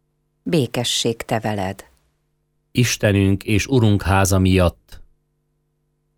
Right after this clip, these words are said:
Speaker 2: áldást kívánok neked.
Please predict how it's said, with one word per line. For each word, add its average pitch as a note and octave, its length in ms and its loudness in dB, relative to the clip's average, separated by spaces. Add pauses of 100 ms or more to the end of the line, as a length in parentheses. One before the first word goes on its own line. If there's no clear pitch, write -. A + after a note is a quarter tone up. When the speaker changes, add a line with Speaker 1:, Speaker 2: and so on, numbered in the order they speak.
(1300)
Speaker 2:
áldást F2+ 540 0
kívánok D#2+ 600 0
neked. D2+ 460 -4